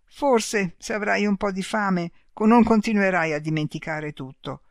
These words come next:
"Solo una fetta di pane", disse Johnny, "senza burro né altro, solo una fetta di pane". "Giovanotto",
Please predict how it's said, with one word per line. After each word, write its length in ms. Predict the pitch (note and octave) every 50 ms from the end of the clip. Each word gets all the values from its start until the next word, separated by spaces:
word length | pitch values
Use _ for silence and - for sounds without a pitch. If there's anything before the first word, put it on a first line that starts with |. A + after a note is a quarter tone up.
| _ _ _ _ _ _ _ _ _ _ _ _ _ _ _
"Solo 400 | _ - - - D4+ D4+ D4+ C#4+
una 220 | C#4 C4+ B3+ B3 B3
fetta 360 | A#3 - C#4+ C#4 - - A#3
di 140 | G#3+ A3 A3
pane", 640 | - - B3+ A#3+ A3+ A3 G#3 G#3 - - - G3+ - _ _ _ _ _
disse 440 | - D#3 D3+ D#3 D3+ - - E3+ D#3
Johnny, 500 | C#3 D#3+ D#3+ D#3 D#3 D#3 D3+ D#3+ E3+ - _ _ _ - -
"senza 360 | - - D4+ D4 - C#4+ C#4+
burro 500 | C4 D4+ D4+ D4+ C#4+ B3 G#3 F#3+ F#3+ G3
né 140 | G3+ A3+ A#3
altro, 640 | A#3+ C4 C4+ A#3+ G#3+ F#3+ - - F#3 F3 E3+ E3+ - - - _ -
solo 460 | - - - - F#4 E4+ D#4+ D4 C#4
una 200 | C4 A#3+ A#3+ A#3
fetta 340 | - - D4 C#4+ - C#4 C4+
di 120 | B3 B3+
pane". 600 | - - C#4+ C#4 B3 G#3+ F#3+ F3 F#3 - F#3 - _ _ _ _ _ _ _ _ _ _ _ _ _ _ _ _ _ _ _ _ _ _ _ _ _
"Giovanotto", 800 | - A#2+ C#3 D#3 F3 G3+ G#3+ G#3 G#3 - - C#3+ C#3 C3 -